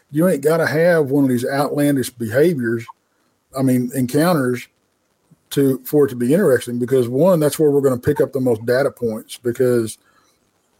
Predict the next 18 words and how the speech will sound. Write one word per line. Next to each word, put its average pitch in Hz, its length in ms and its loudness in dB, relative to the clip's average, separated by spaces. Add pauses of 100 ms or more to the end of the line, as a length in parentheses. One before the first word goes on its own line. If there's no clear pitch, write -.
(600)
you 139 100 0
know, 127 340 2
that, 135 220 2 (120)
that's 131 260 0 (100)
this, 131 360 -2 (340)
you 143 120 -2
know, 120 260 2 (540)
these 135 220 0
things 143 340 2
driving 135 420 2
away 135 300 4
on 127 160 2
a 113 60 -4
John 131 280 0
Deere 127 160 2
tractor 131 600 0
or 120 100 2
whatever, 127 460 2